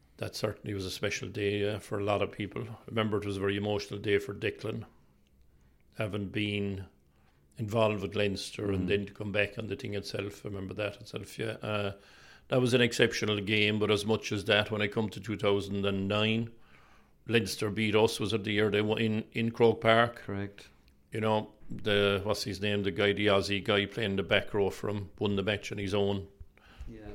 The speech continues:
Speaker 1: The back row fella, you know, those, they,
Speaker 2: Rocky
Speaker 1: they,
Speaker 2: Elsom.
Speaker 1: Rocky Elsom, he was, like, he was an exceptional on that day. But, um,
Speaker 2: Tell
Speaker 1: that
Speaker 2: me though, go, two thousand and six, you mentioned the word, e-, everybody was emotionally involved. Like, how do you not,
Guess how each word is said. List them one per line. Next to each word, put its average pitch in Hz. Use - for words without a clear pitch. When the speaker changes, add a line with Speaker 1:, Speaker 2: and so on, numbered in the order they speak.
Speaker 1:
The 110
back 120
row 120
fella, 117
you 117
know, 123
those, 120
they, 120
Speaker 2:
Rocky 123
Speaker 1:
they, 135
Speaker 2:
Elsom. 135
Speaker 1:
Rocky 113
Elsom, 104
he 107
was, 98
like, 95
he 113
was 101
an 107
exceptional 101
on 98
that 104
day. 95
But, 113
um, 107
Speaker 2:
Tell 123
Speaker 1:
that 131
Speaker 2:
me 139
though, 131
go, 123
two 135
thousand 123
and 110
six, -
you 101
mentioned 110
the 104
word, 101
e-, 95
everybody 98
was 98
emotionally 98
involved. 87
Like, 117
how 202
do 214
you 190
not, 151